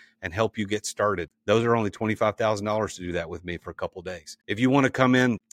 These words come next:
and work with me one-on-one for a year, plus get access to my mastermind,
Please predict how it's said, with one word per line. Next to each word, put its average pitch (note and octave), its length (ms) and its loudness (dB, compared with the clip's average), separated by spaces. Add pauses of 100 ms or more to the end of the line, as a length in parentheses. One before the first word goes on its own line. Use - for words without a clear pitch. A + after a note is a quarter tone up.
and A2 260 -2
work A#2 260 2
with B2 160 0
me A#2 280 0
one-on-one A#2 880 2
for G#2+ 220 0
a G2 40 0
year, A#2 280 2
plus B2+ 420 0
get A#2+ 140 -2
access A2 400 -4
to - 100 -12
my G#2 140 -4
mastermind, B2+ 760 -4